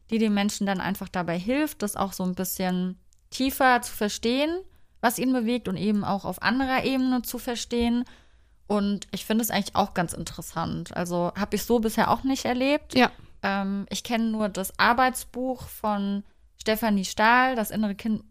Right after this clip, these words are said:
Speaker 1: muss, äh, Das Kind in dir muss Heimat finden. Gibt's ja auch ein Buch zu. Und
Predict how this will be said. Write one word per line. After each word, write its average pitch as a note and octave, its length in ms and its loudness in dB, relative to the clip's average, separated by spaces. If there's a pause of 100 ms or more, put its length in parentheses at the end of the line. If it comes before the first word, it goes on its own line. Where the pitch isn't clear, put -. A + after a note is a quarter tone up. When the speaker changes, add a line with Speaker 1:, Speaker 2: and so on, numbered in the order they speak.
Speaker 1:
muss, F#3+ 480 -6
äh, G3 140 4
Das F#3+ 160 -4
Kind A#3 180 2
in G#3+ 80 4
dir G3 100 0
muss F3+ 180 -4
Heimat B3 300 2
finden. C#4+ 500 -4 (280)
Gibt's G3+ 180 -2
ja F3 100 4
auch G3 80 -4
ein G3 140 -2
Buch B3+ 240 -10
zu. D4 420 -2 (400)
Und G#3 420 2